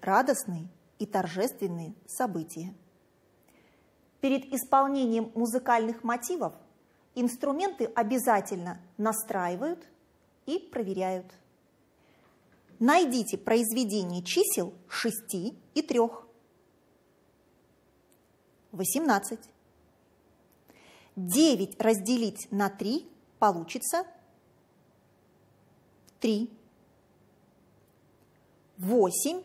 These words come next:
увеличить в четыре раза. Получится тридцать два.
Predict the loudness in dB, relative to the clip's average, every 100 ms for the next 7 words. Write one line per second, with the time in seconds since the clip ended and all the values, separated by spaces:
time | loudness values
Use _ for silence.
0 | -10 -2 0 0 -2 -4 -2 0 0 -10
1 | -8 -4 -4 -4 -6 -4 -6 -4 2 4
2 | 4 -2 -8 -14 _ _ _ _ _ _
3 | 2 4 2 -6 -6 -2 -2 -4 -8 _
4 | _ _ _ _ _ _ _ _ _ _
5 | _ _ _ _ _ _ _ _ -4 -2
6 | -4 -2 2 2